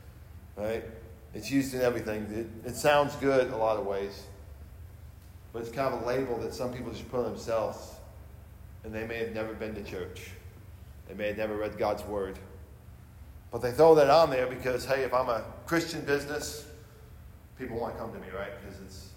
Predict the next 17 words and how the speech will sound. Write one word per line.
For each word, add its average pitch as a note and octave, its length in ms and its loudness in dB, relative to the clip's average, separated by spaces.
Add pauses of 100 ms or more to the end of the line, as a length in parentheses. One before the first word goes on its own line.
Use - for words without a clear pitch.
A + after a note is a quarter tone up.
a - 60 -16
Christian G#2+ 360 -12
business. F#2+ 500 -12 (1700)
So C#3 160 0
the C3+ 120 -4
challenge F#3 500 6
that, D#3 440 2
that C3+ 80 6
I've C#3+ 200 6
come D3+ 100 6
up C#3+ 80 8
in C3+ 80 -2
the C3+ 40 4
last C3 240 8
few C3 100 -4
years C#3+ 200 2
is, B2+ 240 -4